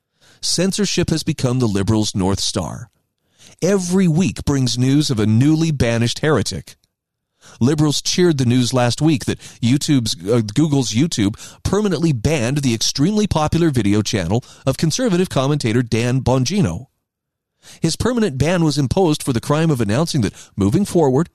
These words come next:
he would post all of his videos exclusively on the free speech video platform Rumble, after he received a seven-day suspension from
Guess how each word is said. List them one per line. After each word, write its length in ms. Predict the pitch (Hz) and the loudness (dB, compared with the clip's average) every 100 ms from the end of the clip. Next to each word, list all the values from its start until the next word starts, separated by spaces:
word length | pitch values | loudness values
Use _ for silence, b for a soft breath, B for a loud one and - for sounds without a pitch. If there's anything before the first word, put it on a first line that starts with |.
| _ _ _ | _ _ _
he 140 | 123 | 0
would 140 | 127 - | 0 2
post 280 | 143 139 - | 0 0 -4
all 240 | 123 117 185 | -2 0 2
of 60 | |
his 200 | 180 180 | 0 0
videos 380 | 135 104 104 113 | 0 2 2 0
exclusively 840 | 127 - - 196 262 - - 95 - B B | -2 -2 -2 0 0 0 -4 -4 -4 B B
on 140 | 143 | 0
the 80 | 139 | 0
free 280 | - 185 233 | -2 -2 -2
speech 360 | - 185 180 | -2 -2 -2
video 320 | 127 135 151 | 0 2 2
platform 560 | 143 110 107 - 120 120 - | 2 -2 -2 0 0 -2 -2
Rumble, 560 | 113 185 160 80 57 _ _ _ _ _ | 0 2 2 0 -4 _ _ _ _ _
after 260 | 101 98 123 | -2 0 2
he 100 | 143 | 2
received 400 | 156 - 101 117 | 2 0 -2 -2
a 60 | |
seven-day 560 | 107 - 160 170 147 123 | -2 0 0 2 2 2
suspension 640 | - 135 - 185 165 156 | 0 -2 -2 -2 -2 -2
from 180 | 147 120 | -2 -4